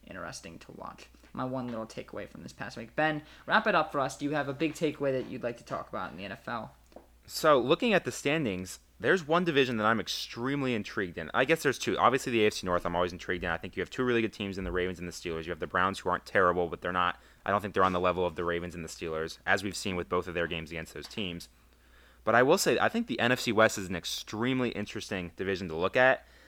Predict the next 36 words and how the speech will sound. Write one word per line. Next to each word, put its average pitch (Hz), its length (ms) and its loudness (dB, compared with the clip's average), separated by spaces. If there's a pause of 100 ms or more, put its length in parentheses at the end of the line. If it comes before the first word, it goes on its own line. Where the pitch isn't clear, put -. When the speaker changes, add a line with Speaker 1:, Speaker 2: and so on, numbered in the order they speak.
(160)
Speaker 2:
'cause 117 140 -2
I, 127 180 6 (120)
I 147 100 10
don't 196 200 6
think, 170 300 0
I 127 60 6
think 170 180 -2
the - 80 -2
Seahawks 139 400 4
are - 20 -2
the 101 60 0
best 107 260 4
team 113 100 -2
in 107 60 0
that 101 120 0
division, 113 500 -2 (200)
but 107 80 2
I 117 40 6
think 185 160 0
the 135 100 4
other 135 160 8
three 147 200 -2
teams 135 240 -4
below 95 300 4
them 156 240 0 (240)
are 92 140 4
all 151 140 10
still 165 300 2
good 123 300 2
teams. 139 300 -2
I 95 40 0
mean, 110 140 -2
the 101 80 0
worst 127 260 0
team 160 180 -2
is 95 180 -4